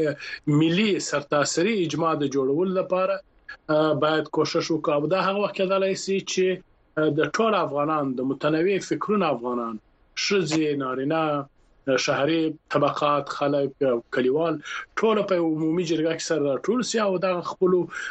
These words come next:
آ، خو، ناخوالو ته د پای ټکی کښېږدي. زه فکر کوم چې افغانستان ښه موقعیت لري، ښه، آ، اوس په ښه حالت کې دی، یعنی تقریباً به خارجي اجماع موجوده ده،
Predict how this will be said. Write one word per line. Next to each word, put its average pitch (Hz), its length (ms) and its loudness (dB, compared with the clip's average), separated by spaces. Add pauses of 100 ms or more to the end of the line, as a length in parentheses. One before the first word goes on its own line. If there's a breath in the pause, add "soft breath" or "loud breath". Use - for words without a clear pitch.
(160 loud breath)
آ، 156 100 4
خو، 165 220 0
ناخوالو 160 480 0
ته 151 140 -4
د 143 100 0
پای 147 260 0
ټکی 143 280 -4
کښېږدي. 143 380 0
زه 147 160 0
فکر 202 280 -2
کوم 226 300 0
چې 196 120 -4
افغانستان 180 580 0 (380 loud breath)
ښه - 160 2
موقعیت 220 500 0
لري، 202 320 2
ښه، 196 380 -2 (340)
آ، 185 40 4 (280)
اوس 240 340 -2
په 190 60 2
ښه - 180 0
حالت 202 420 0
کې 196 160 0
دی، 175 180 2
یعنی 156 200 0
تقریباً 170 440 0
به 156 300 -2
خارجي 156 500 0
اجماع 170 300 -2
موجوده 160 560 0
ده، 160 100 -4